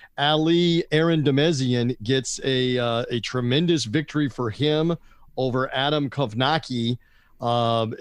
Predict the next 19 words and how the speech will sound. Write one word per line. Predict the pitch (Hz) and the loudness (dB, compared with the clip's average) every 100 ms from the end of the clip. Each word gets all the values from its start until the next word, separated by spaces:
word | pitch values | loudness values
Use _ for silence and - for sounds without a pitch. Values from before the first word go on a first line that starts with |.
| 143 | -8
by | 117 123 113 | -2 0 0
virtue | 131 135 151 | -2 0 -2
of | 123 | 0
a | |
decision | 113 110 - 165 165 165 180 185 - _ - - | -2 -2 0 0 0 0 0 -2 -4 _ -20 -10
and | 139 127 | -4 0
an | 120 | 0
impressive | 113 - 190 - 135 | 0 0 0 2 -2
one, | 107 117 117 120 135 _ - - | 0 0 2 2 0 _ -20 -6
uh, | 131 | -4
back | 113 131 143 | 2 0 2
now | 147 135 | 0 0
two | 151 151 | 0 -2
or | |
three | - 151 | 2 2
weeks | 143 160 151 | 2 0 2
ago. | 147 135 139 127 | 4 4 0 -2
That's | 120 135 131 | -2 -2 -2
my, | 135 160 156 | 0 2 0